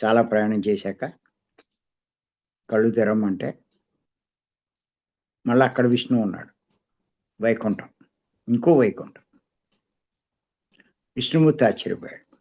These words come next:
తర్వాత ఆయనకే అర్థమైంది, "నేనే కాదు ఇది" అని.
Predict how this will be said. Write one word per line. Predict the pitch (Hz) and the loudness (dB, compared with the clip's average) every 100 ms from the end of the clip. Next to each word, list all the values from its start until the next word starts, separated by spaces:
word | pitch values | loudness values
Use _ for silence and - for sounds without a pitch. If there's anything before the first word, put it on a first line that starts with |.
| _ _ _ _ _ _ _ _ _ _ _ _ - | _ _ _ _ _ _ _ _ _ _ _ _ -8
తర్వాత | 110 113 104 | -4 -2 0
ఆయనకే | 104 107 113 | 0 0 0
అర్థమైంది, | 101 98 95 80 - _ _ _ _ _ _ _ _ _ _ _ _ - | -2 -4 -6 -10 -16 _ _ _ _ _ _ _ _ _ _ _ _ -4
"నేనే | 107 113 110 | 2 2 2
కాదు | 104 98 90 | 0 -2 -2
ఇది" | 92 85 - | -6 -8 -16
అని. | - | -20